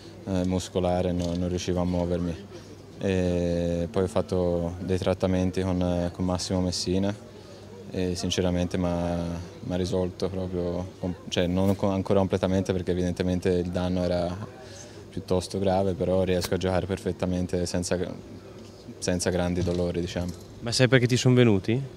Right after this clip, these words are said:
Speaker 1: No, penso di aver dormito male durante la notte.
Speaker 2: Comunque se fai meno sette e non stai bene, domani mattina ti incontro, ti spacco una gamba, magari puoi fare ancora meno.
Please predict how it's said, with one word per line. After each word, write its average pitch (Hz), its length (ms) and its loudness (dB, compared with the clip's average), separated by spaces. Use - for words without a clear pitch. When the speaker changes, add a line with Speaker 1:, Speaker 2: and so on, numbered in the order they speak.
Speaker 1:
No, 92 360 0
penso 98 560 4
di 92 80 0
aver 95 220 4
dormito 95 420 0
male 90 480 2
durante 87 320 -2
la 90 80 2
notte. 87 400 -4
Speaker 2:
Comunque 131 240 -2
se 123 100 -2
fai 110 240 6
meno 107 300 6
sette 104 460 2
e - 20 6
non 101 100 4
stai 107 220 0
bene, 107 240 4
domani 104 180 6
mattina 104 360 4
ti 113 120 2
incontro, 104 360 2
ti 110 60 0
spacco 95 360 0
una 90 120 2
gamba, 90 320 2
magari 87 520 0
puoi 104 120 2
fare 98 160 4
ancora 92 280 2
meno. 95 380 2